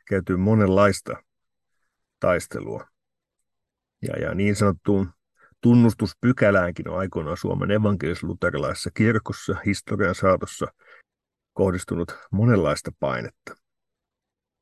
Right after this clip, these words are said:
Pohjimmiltaan tunnustus suojelee kirkkoa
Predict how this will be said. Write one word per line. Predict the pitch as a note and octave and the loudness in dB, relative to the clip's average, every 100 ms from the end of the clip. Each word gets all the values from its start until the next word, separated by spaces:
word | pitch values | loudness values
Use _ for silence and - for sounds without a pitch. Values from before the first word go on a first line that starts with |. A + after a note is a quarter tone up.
| _ _ _ _ | _ _ _ _
Pohjimmiltaan | G3 F#3+ C3+ A#2+ A2 G#2 - | 2 4 4 4 2 -2 -2
tunnustus | E3+ F3 A2 - F2+ - | 0 0 0 -6 -14 -8
suojelee | C3+ C3 G2 D#2 D2 | -2 2 2 0 -6
kirkkoa | - G#2+ G2 - - A1+ - | -2 -2 -2 -6 -14 -12 -14